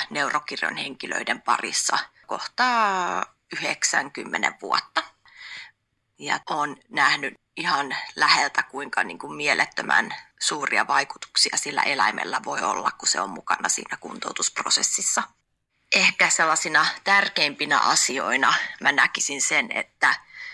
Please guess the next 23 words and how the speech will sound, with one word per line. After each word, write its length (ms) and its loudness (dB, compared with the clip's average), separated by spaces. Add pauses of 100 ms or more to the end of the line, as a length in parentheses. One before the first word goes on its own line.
(340)
nämä 120 0
mun 160 -12
koirat, 420 -2
jotka 260 -4
on 100 -2
siis 160 -2
ihan 220 -6
virallisia 500 0
kuntoutuskoiria, 1160 -4 (140)
niin 420 -10 (800)
ne 120 2
on 200 2 (200)
monelle 600 2 (280)
asiakkaalle 760 0 (100)
paras 360 2
kaveri. 460 0 (540)
Eli 180 -4
kun 320 -12
moni 420 -4 (600)
asiakas 720 2 (360)
on 200 0
hyvin 240 -8
yksinäinen 880 0